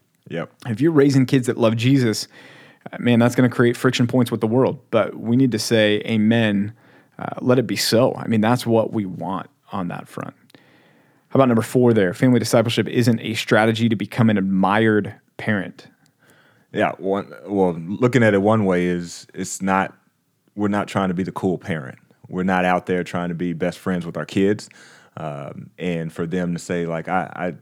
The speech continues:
Speaker 1: I, I like everything that you do." There's gonna be some things as a parent that, you know,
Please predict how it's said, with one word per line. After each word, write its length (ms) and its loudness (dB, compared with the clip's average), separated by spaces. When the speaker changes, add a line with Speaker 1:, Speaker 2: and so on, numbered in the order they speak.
Speaker 1:
I, 60 -6
I 20 -2
like 260 0
everything 360 -2
that 160 -6
you 60 -6
do." 260 -2
There's 280 -2
gonna 160 0
be 120 0
some 200 -6
things 340 -2
as 120 -2
a 40 -6
parent 400 -4
that, 220 -2
you 120 -12
know, 80 -8